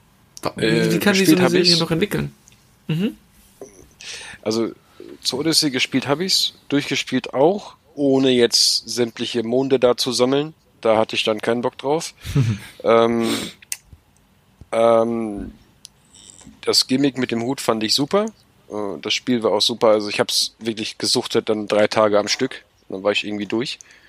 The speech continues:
Speaker 2: Ähm, ja, wie sich so eine Serie, also Fakt ist ganz einfach: Wir haben immer noch nach wie vor einen Jump'n'Run. So, das Jump'n'Run wird sich, wird immer dasselbe sein, äh, wenn du es rational betrachtest, ne? So,
Speaker 1: Mhm.
Speaker 2: jetzt, die Frage ist natürlich,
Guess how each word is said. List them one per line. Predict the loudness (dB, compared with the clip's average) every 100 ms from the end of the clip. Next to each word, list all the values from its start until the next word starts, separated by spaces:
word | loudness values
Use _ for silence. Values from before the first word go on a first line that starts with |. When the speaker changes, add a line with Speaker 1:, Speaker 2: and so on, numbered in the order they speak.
| _ _ _ _
Speaker 2:
Ähm, | 2 2 2 0 -4 -8 _ _ _ _ _ _ _ _ -20 -10
ja, | -4 0
wie | 2
sich | 2
so | 2
eine | 2
Serie, | 2 4 6 6 4 2
also | -2 -2
Fakt | -2 -2
ist | 0
ganz | 0 0
einfach: | 2 2 2
Wir | 0
haben | 0
immer | 2 2
noch | 2 2
nach | 0
wie | 0
vor | -2 -2
einen | -2
Jump'n'Run. | -4 -6 -6 -6 -6
So, | -6
das | -4 -2
Jump'n'Run | -2 -2 0 0 0
wird | -4 -2
sich, | -2 -4 -6
wird | -10
immer | -2 2
dasselbe | 4 4 0 2
sein, | 2 2 0 -6 -16 -20 _ _
äh, | -8 -2
wenn | -2
du | 0
es | 0 0
rational | 2 2 2 2 2
betrachtest, | -2 -8 -12 -8 -6 -6 -4
ne? | -6 -6 -14 -20 -20 -18 -8
So, | -2
Speaker 1:
Mhm. | 0
Speaker 2:
jetzt, | 0 -4 -6 -12 -12
die | -8
Frage | 0 4 4
ist | 2
natürlich, | 0 0 0 0 -2